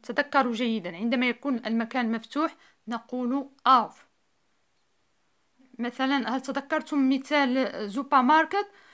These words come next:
السوق؟ إذا لقينا أو وجدنا أوف ديم market معناها السوق المفتوح،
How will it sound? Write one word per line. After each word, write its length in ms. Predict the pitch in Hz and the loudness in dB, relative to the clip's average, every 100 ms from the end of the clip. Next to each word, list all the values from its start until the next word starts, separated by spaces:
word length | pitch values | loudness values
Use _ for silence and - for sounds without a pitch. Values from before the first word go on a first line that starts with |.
| _ - | _ -6
السوق؟ 560 | 254 - 302 339 - - _ _ _ _ _ _ _ _ _ _ _ _ _ _ _ | 0 2 2 -2 -4 -14 _ _ _ _ _ _ _ _ _ _ _ _ _ _ _
إذا 400 | 285 247 311 294 - | -4 2 4 4 0
لقينا 720 | 214 285 294 330 330 311 320 - - | -4 -4 -2 0 2 2 0 -4 -2
أو 180 | 277 269 | 0 2
وجدنا 520 | 269 302 269 285 320 - _ - | 2 2 4 4 2 -8 _ 0
أوف 320 | 320 320 - | 4 4 0
ديم 380 | 196 311 240 - - _ _ - | 0 2 2 -4 -14 _ _ -8
market 600 | 226 311 330 330 392 - _ - | 2 4 4 2 -6 -6 _ -6
معناها 680 | 240 247 269 269 294 - - | -2 2 4 4 4 0 -6
السوق 560 | 233 - 311 320 - 233 | -6 -6 -4 -4 -2 0
المفتوح، 600 | 254 240 233 - 180 | 0 0 -4 -6 -6